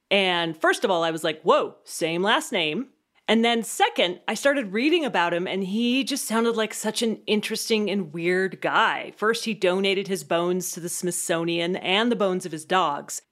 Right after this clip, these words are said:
And then there was a paragraph in there that talked about how he went around the Pacific Northwest looking for Sasquatch with a spotlight and a rifle.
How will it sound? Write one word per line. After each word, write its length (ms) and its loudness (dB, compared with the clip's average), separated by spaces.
And 200 2
then 420 2
there 100 6
was 120 2
a 40 -2
paragraph 640 0
in 160 -6
there 240 0
that 160 0
talked 240 -2
about 240 0
how 160 2
he 160 -6
went 180 0
around 300 0
the 60 -4
Pacific 560 -6
Northwest 720 -4
looking 320 0
for 160 -8
Sasquatch 720 0
with 120 -8
a 60 -6
spotlight 540 -2
and 120 -10
a 60 -8
rifle. 560 -4